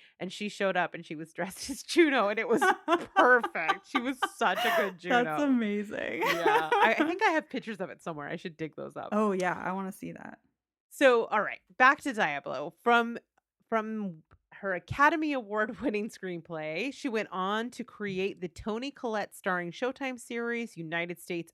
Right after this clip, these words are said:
Speaker 1: of Terra about a woman with D I D who, which ran for three seasons and was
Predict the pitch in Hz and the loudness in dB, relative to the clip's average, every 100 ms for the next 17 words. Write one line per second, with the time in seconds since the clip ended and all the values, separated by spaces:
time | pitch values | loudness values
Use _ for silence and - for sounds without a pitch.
0 | - 156 _ _ 262 277 269 - 180 160 | -14 -14 _ _ 0 2 2 0 -2 -4
1 | 156 170 170 165 156 156 147 151 151 226 | -4 -6 -6 -8 -10 -10 -8 -8 -8 -8
2 | 220 226 208 151 _ 151 165 - 165 156 | -6 -4 -6 -8 _ -10 -10 -10 -10 -10
3 | 160 156 151 - 165 156 170 147 - _ | -12 -12 -12 -10 -10 -8 -10 -12 -18 _
4 | 165 151 147 | -14 -12 -14